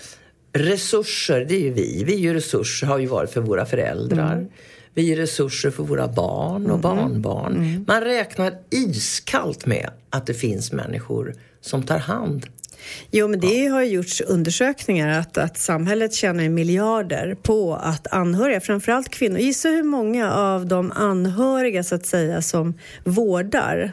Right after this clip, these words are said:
Speaker 2: en närstående. Hur många är kvinnor, hur många är män?
Speaker 1: Ja, det
Speaker 2: Av tio stycken.
Speaker 1: Av
Speaker 2: Tror du?
Speaker 1: tio stycken?
Speaker 2: Ja.
Speaker 1: Eh, jag skulle tippa att det ligger på nio kvinnor och en man.
Speaker 2: Nej, nu, nu är det nere på sju av tio.
Speaker 1: Mm.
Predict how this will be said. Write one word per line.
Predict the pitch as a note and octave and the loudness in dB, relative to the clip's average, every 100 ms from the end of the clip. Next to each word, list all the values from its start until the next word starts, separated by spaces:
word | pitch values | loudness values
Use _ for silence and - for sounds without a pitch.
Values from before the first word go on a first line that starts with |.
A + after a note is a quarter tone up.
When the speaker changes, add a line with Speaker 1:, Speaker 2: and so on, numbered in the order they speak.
| - | -6
Speaker 2:
en | - F#3 | -2 2
närstående. | F3+ E3 - G#3 G3+ F3 - F#3 - | 2 0 -2 -2 -2 -2 -4 -6 -4
Hur | A3+ | -2
många | A#3 G#3+ G#3 | 0 0 0
är | |
kvinnor, | G3 - G#3 F3+ F3 | -2 -2 0 0 0
hur | F#3 | 0
många | F3 E3 E3+ | 0 0 0
är | |
män? | F#3+ G3 D#3+ | 0 0 0
Speaker 1:
Ja, | E3+ D#3+ E3 D#3 | 0 0 -2 0
det | D#3 | 2
Speaker 2:
Av | G#3+ | 0
tio | - G#3+ D#3+ D3+ | 0 0 0 -2
stycken. | - D#3 - D#3 F3+ - _ _ _ - - - | -2 -4 -2 -2 -4 -8 _ _ _ -14 -6 -2
Speaker 1:
Av | F#3 | 0
Speaker 2:
Tror | A#3+ | 2
du? | |
Speaker 1:
tio | G#3 F3+ F3 | 2 0 -2
stycken? | - G#3+ F3+ E3 | -4 0 0 4
Speaker 2:
Ja. | A3+ B3 A#3 - - | 2 2 -4 -6 0
Speaker 1:
Eh, | D#3 | 2
jag | C#3 C#3+ A#2+ | 2 0 -2
skulle | - G3+ | -2 -2
tippa | B3 A3 | -2 0
att | F#3 | -2
det | F#3 | 0
ligger | F3 E3 | 0 0
på | D#3 E3+ | 0 2
nio | F3 C3+ C#3+ | 2 0 -2
kvinnor | - D#3+ C3+ | 0 0 2
och | C3+ | 0
en | C3 C3+ | 0 -2
man. | D#3 F#3+ B2 | -2 -2 0
Speaker 2:
Nej, | C#3 A#3 C4+ | 2 4 4
nu, | C4+ C#4 A#3+ | 2 2 2
nu | C#4 C#4 B3+ | 2 2 2
är | A3+ | 2
det | |
nere | A3+ G3 F3 | 2 0 0
på | F#3+ | -2
sju | - A#3 G3 D3+ | 0 0 2 -2
av | |
tio. | - - - C#3+ F3 | -2 -4 -2 -2 -2
Speaker 1:
Mm. | D3+ D#3 F3 | -2 -2 -2